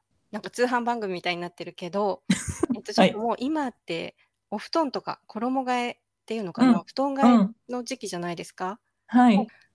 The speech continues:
Speaker 1: あの、冬用の布団を替える時って、
Speaker 2: うん。
Speaker 1: 私、前まで圧縮袋を使ってたんですよ。
Speaker 2: うんうんうんうん。
Speaker 1: だけど、圧縮袋って結局は時間が経つとちょっとね、
Speaker 2: うん。
Speaker 1: 膨らんでしまったり、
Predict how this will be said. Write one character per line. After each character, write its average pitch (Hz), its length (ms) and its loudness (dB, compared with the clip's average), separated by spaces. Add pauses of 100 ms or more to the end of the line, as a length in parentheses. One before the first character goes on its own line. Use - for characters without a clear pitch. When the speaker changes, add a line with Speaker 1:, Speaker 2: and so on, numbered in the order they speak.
(160)
Speaker 1:
あ 180 100 -6
の、 170 160 -6
冬 247 240 -4
用 269 140 0
の 262 100 -2
布 - 100 -12
団 254 300 -2
を 277 260 4
替 214 200 -4
え 214 40 -4
る 226 160 8
時 185 220 0
っ - 40 -20
て、 - 140 -12
Speaker 2:
う 170 60 -8
ん。 - 20 -16
Speaker 1:
私、 208 380 -6 (240)
前 262 180 0
ま 233 100 0
で 175 160 -6
圧 214 180 -2
縮 - 340 0
袋 240 280 -2
を 170 60 -4
使 - 160 -8
っ 180 60 -4
て 185 140 -6
た 175 140 -8
ん 175 40 -10
で 185 80 -10
す - 140 -12
よ。 170 160 -6 (100)
Speaker 2:
う 311 80 4
ん 359 60 8
う - 20 8
ん - 20 8
う 302 140 8 (140)
ん 214 60 8
う 208 80 6
ん。 175 180 4 (300)
Speaker 1:
だ 202 80 -6
け 214 140 -4
ど、 185 140 0
圧 - 220 -4
縮 277 140 -6
袋 262 260 0
っ 190 60 -2
て 185 100 -4
結 202 180 -2
局 277 280 -6
は 214 320 2 (320)
時 208 100 -10
間 262 240 0
が 208 100 4
経 - 140 -4
つ - 160 -10
と 185 260 2
ち - 120 0
ょ - 20 0
っ 220 60 -2
と 180 120 -8
ね、 208 240 8
Speaker 2:
う 190 180 -4
ん。 - 20 2
Speaker 1:
膨 - 0 -
ら 185 100 0
ん 180 60 -2
で 185 80 -6
し - 100 -8
ま 185 120 -6
っ 180 40 -10
た 190 180 -4
り、 190 340 2